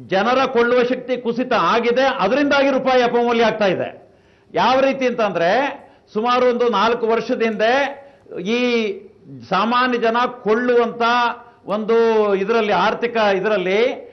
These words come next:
ಶೇಕಡ ಎಂಟು ಪರ್ಸೆಂಟ್ ಹೆಚ್ಚಿಗೆ ಆಗ್ತಾ ಇದ್ರೆ, ಈಗ ಅದು ನಾಲ್ಕು ಪರ್ಸೆಂಟ್ಗೆ ಇಳಿದ್ಬಿಟ್ಟು ಅರ್ಧಕ್ಕರ್ಧ ಇಳಿದೋಗಿದೆ. ಅದರಿಂದಾಗಿ ನಮ್ಮ ದೇಶದ ಒಳಗಡೆ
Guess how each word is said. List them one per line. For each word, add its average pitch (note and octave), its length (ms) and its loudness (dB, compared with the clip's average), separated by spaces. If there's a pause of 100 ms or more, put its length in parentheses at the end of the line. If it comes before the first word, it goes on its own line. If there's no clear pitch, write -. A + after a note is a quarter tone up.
(220)
ಶೇಕಡ A#3 280 0
ಎಂಟು A3+ 380 0
ಪರ್ಸೆಂಟ್ A#3+ 440 -4
ಹೆಚ್ಚಿಗೆ A3 300 -4
ಆಗ್ತಾ G#3+ 280 0
ಇದ್ರೆ, G3+ 680 -2 (200)
ಈಗ A3+ 280 -2
ಅದು B3+ 280 0
ನಾಲ್ಕು A#3 420 0
ಪರ್ಸೆಂಟ್ಗೆ A3 400 -4
ಇಳಿದ್ಬಿಟ್ಟು G#3+ 500 0
ಅರ್ಧಕ್ಕರ್ಧ G#3+ 500 -2
ಇಳಿದೋಗಿದೆ. A3 840 0 (260)
ಅದರಿಂದಾಗಿ G#3+ 800 0 (520)
ನಮ್ಮ A3 300 0
ದೇಶದ B3 380 0
ಒಳಗಡೆ A3 640 0